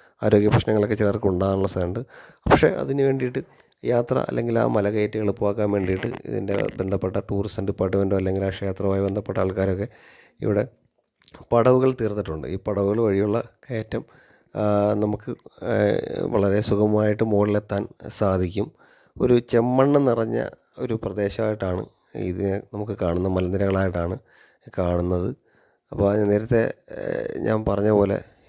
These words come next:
ആറായിരത്തി മുന്നൂറ് അടി സമുദ്രനിരപ്പിൽ നിന്ന് ഉയരമുള്ള ഒരു പ്രദേശം എന്നുള്ളത്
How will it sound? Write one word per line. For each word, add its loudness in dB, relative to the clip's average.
ആറായിരത്തി 0
മുന്നൂറ് 2
അടി 0
സമുദ്രനിരപ്പിൽ -4
നിന്ന് 2
ഉയരമുള്ള 2
ഒരു 0
പ്രദേശം 0
എന്നുള്ളത് -2